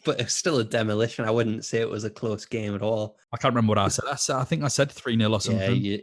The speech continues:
Speaker 1: I think you said it was gonna be a comfortable win. Fair play to them
Speaker 2: Yeah.
Speaker 1: people who had went as a option, four point three, got fifteen points this game week. He hadn't played any of
Speaker 2: Wow.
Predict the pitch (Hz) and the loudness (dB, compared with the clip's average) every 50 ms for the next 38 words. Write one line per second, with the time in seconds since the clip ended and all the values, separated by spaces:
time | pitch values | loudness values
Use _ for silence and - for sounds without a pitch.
0 | - _ - 113 110 117 117 - 104 104 104 101 - - 104 104 104 101 - - | -8 _ -4 -4 -4 -4 -4 -4 -2 -4 -4 -4 -4 -4 -4 -4 -6 -6 -6 -4
1 | 107 101 104 101 104 - - 107 101 - - 107 107 104 104 107 107 107 104 - | -4 -4 -2 -4 -6 -6 -6 -6 -6 -6 -4 -4 -2 0 0 0 0 -2 -4 -8
2 | _ _ _ _ _ _ _ - - 147 139 131 127 135 - 143 135 135 131 135 | _ _ _ _ _ _ _ -2 0 2 2 2 2 0 2 4 4 4 4 2
3 | - 131 131 123 120 - - - 127 120 - 139 135 135 139 127 120 123 113 110 | 0 0 0 0 0 0 0 0 0 0 0 0 0 0 0 0 2 2 2 2
4 | 110 113 120 117 113 104 110 107 107 104 104 120 135 135 135 - - _ _ _ | 0 0 0 0 0 -2 -2 0 0 0 2 0 -2 -4 -6 -10 -16 _ _ _
5 | _ _ _ _ _ _ _ _ _ _ - 117 113 113 117 110 107 101 107 - | _ _ _ _ _ _ _ _ _ _ 0 2 2 4 4 4 2 0 -2 -6
6 | - - 110 104 101 104 101 98 98 101 - - - 113 113 - - - 131 127 | -4 -2 0 2 2 2 2 0 0 -2 -4 -4 -4 -4 -4 -4 -4 -2 -2 -2
7 | 127 - - 139 131 127 - - 123 120 - - - - 127 117 127 131 135 135 | -2 0 0 0 0 0 0 0 0 0 -2 -6 -10 -6 -4 -2 0 0 -2 -2
8 | 131 - - - - - - 147 139 139 - - - 131 123 117 110 107 - - | -4 -6 -6 -8 -10 -6 -2 -2 -2 -2 -4 -6 -2 0 0 0 -2 -4 -6 -6
9 | 117 110 110 110 - - 123 120 - - 120 113 113 113 117 123 131 131 - - | -6 -4 -4 -6 -6 -6 -8 -8 -6 -6 -6 -6 -4 -4 -6 -6 -8 -8 -8 -10
10 | 120 - - 123 123 123 - - - 127 120 117 110 104 - _ - 135 135 127 | -6 -4 -2 -2 -2 -2 -4 -4 -2 -2 -2 -2 -4 -6 -12 _ -4 -2 -2 0
11 | 135 135 143 151 - _ _ _ _ _ _ _ _ _ _ _ _ _ _ _ | 0 0 -2 -4 -6 _ _ _ _ _ _ _ _ _ _ _ _ _ _ _
12 | - - 113 113 110 110 107 104 101 101 98 101 - _ _ _ _ _ - 107 | -2 2 2 4 4 4 4 2 2 0 -2 -6 -12 _ _ _ _ _ -12 -8
13 | 98 101 104 98 92 90 87 | -4 0 0 2 2 2 0